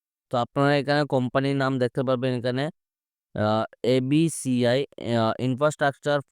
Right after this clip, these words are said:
private limited is professionally managed company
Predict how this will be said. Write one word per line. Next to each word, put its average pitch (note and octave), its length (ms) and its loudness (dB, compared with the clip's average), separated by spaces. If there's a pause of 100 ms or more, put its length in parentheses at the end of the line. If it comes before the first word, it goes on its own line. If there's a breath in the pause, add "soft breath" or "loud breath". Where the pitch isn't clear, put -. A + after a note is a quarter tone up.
(120)
private B2 360 -2
limited B2 480 -2
is B2+ 200 -2 (160)
professionally C3+ 800 0
managed B2+ 520 -2 (500 soft breath)
company C#3+ 540 -2